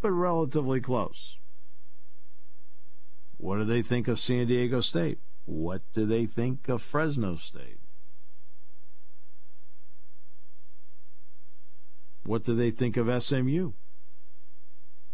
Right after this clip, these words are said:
I don't know. But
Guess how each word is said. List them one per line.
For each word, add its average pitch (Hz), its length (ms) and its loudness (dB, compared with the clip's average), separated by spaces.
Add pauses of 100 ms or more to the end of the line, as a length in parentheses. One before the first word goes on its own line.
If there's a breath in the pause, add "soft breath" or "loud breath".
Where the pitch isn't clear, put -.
(220)
I 101 60 0
don't 120 260 0
know. 101 220 0 (2750)
But 110 300 0